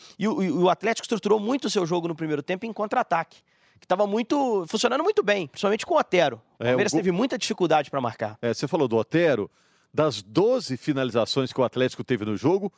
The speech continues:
Speaker 2: seis foram com o Otero. Então ficou
Speaker 1: Exato.
Speaker 2: muito dependente dessa bola do
Speaker 1: Exato.
Speaker 2: Otero, que
Speaker 1: E
Speaker 2: é uma bola especial, né?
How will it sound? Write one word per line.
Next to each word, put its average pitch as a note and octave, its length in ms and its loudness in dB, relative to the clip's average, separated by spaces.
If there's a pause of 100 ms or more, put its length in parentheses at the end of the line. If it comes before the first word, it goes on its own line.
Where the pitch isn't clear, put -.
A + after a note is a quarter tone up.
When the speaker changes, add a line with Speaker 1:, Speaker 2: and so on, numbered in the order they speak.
(240)
Speaker 2:
seis G#3 560 -4
foram F#3+ 240 -2
com F#3+ 140 -6
o G#3+ 40 0
Otero. A#2+ 520 -2
Então D#3+ 120 -8
ficou E3+ 180 -6
Speaker 1:
Exato. A#2+ 160 -2
Speaker 2:
muito C#3 100 -2
dependente F#3+ 560 -2
dessa E3 260 -4
bola C3 240 -2
do - 60 -4
Speaker 1:
Exato. E4 160 2
Speaker 2:
Otero, C3 220 0
que - 60 -4
Speaker 1:
E - 20 -2
Speaker 2:
é - 40 0
uma G#2 80 0
bola G#2+ 160 0
especial, C#3+ 720 -2
né? D#3+ 180 -4